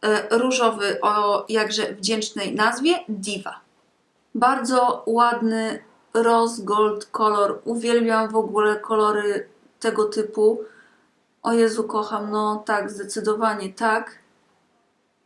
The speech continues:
I on się mega ładnie mieni.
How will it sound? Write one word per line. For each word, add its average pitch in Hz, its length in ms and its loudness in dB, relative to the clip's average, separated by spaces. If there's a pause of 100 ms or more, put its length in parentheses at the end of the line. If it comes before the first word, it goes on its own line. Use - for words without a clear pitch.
I 208 440 -6
on 233 200 2
się 226 480 -4
mega 226 880 2
ładnie 214 720 -2 (120)
mieni. 208 480 -6